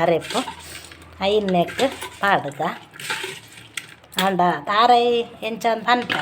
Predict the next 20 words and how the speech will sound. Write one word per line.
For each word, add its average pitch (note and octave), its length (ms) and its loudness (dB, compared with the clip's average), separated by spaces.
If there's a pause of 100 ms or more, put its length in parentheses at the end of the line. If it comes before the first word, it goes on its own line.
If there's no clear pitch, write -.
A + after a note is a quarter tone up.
ಅಂತುಲೆ D#3+ 340 -2 (100)
ಮಸ್ತ್ F3+ 280 -6
ನೈಸ್ F#3 560 0
ಆತುಂತುಲೆ C#3 640 -6
ಮಸ್ತ್. - 220 -16 (160)
മസ്ത് G#3+ 120 0
നൈസ് E3+ 280 0
ആത്തുണ്ട്. C#3 580 -6 (580)
നിന്ന് F3 320 -4 (840)
ഒക്കെ A3 380 -4
പാടുക. E3+ 640 -4
മസ്ത് F3+ 540 -2
സാറിലെ G#3 480 2
പൊരിച്ച് F3 300 -2
ഗസി G#3+ 260 -4
ഗസി G#3+ 360 0
മൽപ്പുക. D3 440 -2 (3750)
ദൊഞ്ഞ് G3 300 2
കടി F#3+ 200 0
താറായി F3+ 640 0